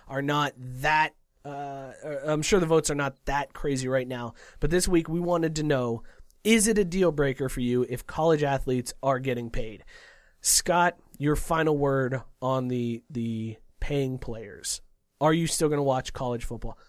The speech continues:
Let me ask you this. Let me pose it to you this way, because you're not that big of a college football fan. Would this change how you watch college football if you knew the players were getting paid? The,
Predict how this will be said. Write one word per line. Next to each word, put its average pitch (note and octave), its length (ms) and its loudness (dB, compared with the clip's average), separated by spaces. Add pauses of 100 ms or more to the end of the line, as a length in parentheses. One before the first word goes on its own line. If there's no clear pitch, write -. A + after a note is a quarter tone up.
(120)
Let C4+ 100 -4
me G4+ 60 -2
ask A#3+ 160 -2
you F3+ 80 -2
this. - 340 -4
Let A3 120 0
me B3+ 160 -2 (280)
pose F3+ 240 2
it D#3 120 -4
to - 120 -6
you C#3 140 0
this B2+ 240 -2
way, A2+ 240 -12 (340)
because F#3 320 -4
you're G#3+ 100 0
not E3+ 440 -2
that C#3 140 -2
big C#3 140 -2
of B2+ 60 -8
a B2 60 -8
college B2+ 380 -2
football B2 380 -2
fan. A2+ 360 -14 (1000)
Would F#3+ 180 4
this G#3 220 0
change F3 560 0
how D3 200 -2
you C3+ 180 -2
watch B2+ 320 -2
college A#2+ 760 -6 (300)
football A2+ 580 -8
if C#3 140 -4
you C#3 80 -2
knew C#3 120 -2
the B2 80 -4
players A#2+ 460 -2
were A2+ 80 -4
getting A#2 220 -14
paid? - 300 -12 (840)
The, A#2+ 80 -10